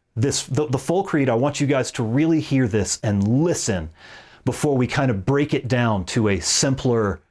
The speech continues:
more workable definition that we might use for the rest of this program, but to really see all that goes in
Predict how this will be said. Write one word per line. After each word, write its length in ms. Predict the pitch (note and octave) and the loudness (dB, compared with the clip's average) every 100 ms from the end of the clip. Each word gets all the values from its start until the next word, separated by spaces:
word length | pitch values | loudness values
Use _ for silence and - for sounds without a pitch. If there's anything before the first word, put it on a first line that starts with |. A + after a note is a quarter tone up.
| _ | _
more 200 | B2 A#2+ | -2 0
workable 500 | G#2+ C3 B2+ A2 A#2+ | 2 0 0 0 0
definition 720 | F#2+ G#2+ A2+ G#2 G2 A2 F2+ E2 _ _ - | 0 -2 0 -2 -2 -2 -2 -4 _ _ -6
that 100 | B2 | 0
we 140 | B2 | 2
might 240 | A#2 G#2 A#2 | 2 2 0
use 200 | G#2+ - | 0 0
for 120 | A#2 | 2
the 80 | G#2+ | 2
rest 240 | G#2 - | 0 -2
of 40 | |
this 140 | F#2 - | -4 -4
program, 460 | - A2+ F#2+ F2+ | -2 -2 0 0
but 100 | E2 - | -2 0
to 100 | C3+ | 0
really 340 | C#3+ F3+ D3 | 2 2 0
see 280 | - D#3+ C3 | 0 0 0
all 240 | C3+ D3 | 0 0
that 180 | B2+ B2+ | 0 -2
goes 300 | C3+ A#2 G#2 | 0 0 2
in 280 | A2+ F#2+ | 0 0